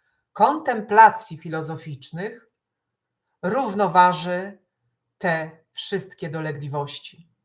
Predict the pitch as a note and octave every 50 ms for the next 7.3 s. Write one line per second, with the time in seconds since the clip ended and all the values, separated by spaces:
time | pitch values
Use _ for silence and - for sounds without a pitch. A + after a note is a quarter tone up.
0 | _ _ _ _ _ _ _ _ _ _ _ _ _ _ _ _ _ _ _ _
1 | _ _ _ _ _ _ _ _ - - G3 - - - - - A3+ C#4 F4 F4
2 | D#4+ D4+ - A#3 A#3 - A3 G#3 - D4 D#4 D4+ C#4 C4+ B3 A#3 - - F3+ F3
3 | F3 A3+ B3+ - E4+ E4 D#4+ - - C#4+ C4+ A#3+ G#3+ G#3 G3 E3+ D#3 D#3+ - -
4 | F3 F3 G#3+ C4+ C4 - _ _ _ _ _ _ _ _ _ _ _ _ _ _
5 | _ _ _ _ _ _ _ _ _ _ _ _ _ G#3+ C#4+ F#4 F#4+ F#4+ F#4 G4
6 | F#4+ F4+ F#4 F4 F4 - - - D4 C#4 A#3+ G#3+ F#3 E3 D3+ C#3+ C3+ C#3+ - -
7 | - - - - _